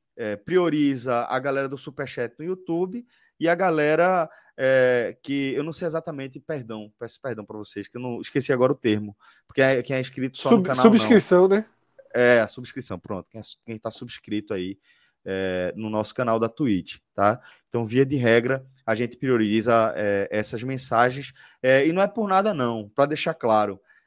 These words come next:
Speaker 1: É uma forma de a gente conseguir seguir a nossa pauta, né? Senão vai chegando muita pergunta e acaba que a gente, é, se a gente for responder, né, o negócio fica muito aleatório. De aleatório já basta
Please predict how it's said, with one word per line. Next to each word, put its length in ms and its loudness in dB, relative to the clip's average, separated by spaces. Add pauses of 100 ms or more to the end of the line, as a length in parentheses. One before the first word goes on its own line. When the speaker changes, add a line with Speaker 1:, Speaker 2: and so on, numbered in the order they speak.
(100)
Speaker 1:
É 500 2
uma 180 -6
forma 280 -4
de 80 -2
a 20 -2
gente 140 -8
conseguir 360 -14
seguir 280 -8
a 60 -2
nossa 280 -10
pauta, 520 -2
né? 140 -16
Senão 280 -14
vai 100 -6
chegando 380 -10
muita 220 -6
pergunta 580 -4 (280)
e 60 0
acaba 320 2
que 100 -6
a 40 -2
gente, 440 -2 (300)
é, 420 4
se 200 -6
a 20 -2
gente 180 -6
for 100 -2
responder, 720 -4
né, 100 -4
o 120 -10
negócio 300 -6
fica 180 -6
muito 340 -4
aleatório. 520 -2
De 80 -2
aleatório 540 -4
já 160 -8
basta 500 0